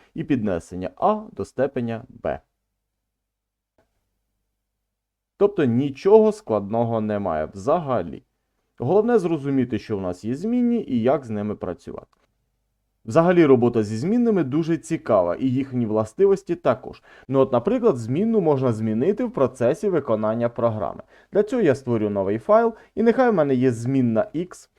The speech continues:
якій надано значення, наприклад, тринадцять. Я хочу, щоб ця змінна збільшилась на п'ять. Для цього мені потрібно просто x дорівнює попереднє значення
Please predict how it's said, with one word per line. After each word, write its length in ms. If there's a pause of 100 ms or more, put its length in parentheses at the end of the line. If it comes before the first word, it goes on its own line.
(300)
якій 300
надано 400
значення, 500
наприклад, 520
тринадцять. 600 (520)
Я 300
хочу, 480
щоб 240
ця 220
змінна 640
збільшилась 1080
на 180
п'ять. 440 (240)
Для 160
цього 280
мені 220
потрібно 520
просто 400 (360)
x 380 (360)
дорівнює 500
попереднє 840
значення 640